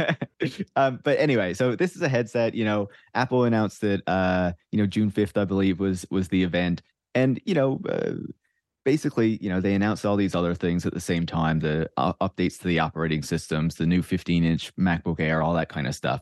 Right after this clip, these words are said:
But, you know, w-, everyone knew that really the point of this event, the one more thing that was coming at the end, was the Vision Pro headset. And we've seen, you know, plenty of these companies putting out headsets in recent years, V R headsets.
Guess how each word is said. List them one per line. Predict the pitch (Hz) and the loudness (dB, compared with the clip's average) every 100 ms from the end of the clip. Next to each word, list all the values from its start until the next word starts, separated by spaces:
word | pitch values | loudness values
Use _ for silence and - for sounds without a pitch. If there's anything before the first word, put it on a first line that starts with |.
| - | -4
But, | 82 - - - | -6 -6 -20 -10
you | 69 | -4
know, | 71 - - | -4 -4 -6
w-, | - - - _ - | -6 -6 -14 _ 0
everyone | 139 156 131 104 | 0 2 2 4
knew | 101 90 | 4 2
that | 80 78 - | 0 -2 0
really | 104 101 | 0 0
the | - | -2
point | - 113 113 | 0 0 2
of | 98 | 0
this | 90 92 | 0 -2
event, | 73 67 65 | -2 -2 -2
the | 82 | 0
one | 95 110 | 2 2
more | 101 92 | 2 0
thing | - 85 82 | -2 -2 0
that | 69 | -2
was | 76 | -2
coming | - 82 78 | -2 0 0
at | - | 0
the | 78 | -2
end, | 69 71 - | 0 -2 -2
was | 90 90 | -2 -2
the | 90 | -2
Vision | 82 80 78 82 | -2 -2 -2 -2
Pro | 82 71 73 95 | 0 0 -2 -4
headset. | - 82 - 57 - - - - _ 120 | -4 -4 -2 -4 -4 -12 -20 -20 _ 0
And | 123 | 4
we've | 139 | 2
seen, | - 123 123 117 - | 2 2 4 2 2
you | 98 | 0
know, | 87 | 0
plenty | - 104 104 | 0 2 2
of | 98 | 2
these | 87 87 | 2 0
companies | - 85 85 82 - | -2 -2 0 -2 -2
putting | - 90 87 | -2 2 2
out | 85 | 0
headsets | 82 80 90 - | -2 -2 -2 -2
in | 80 | -2
recent | 80 82 - - | -2 -2 -4 -2
years, | 76 80 | -2 -2
V | - 85 | -2 0
R | 78 78 | 2 2
headsets. | 80 76 85 80 - | 0 -2 -2 -2 -4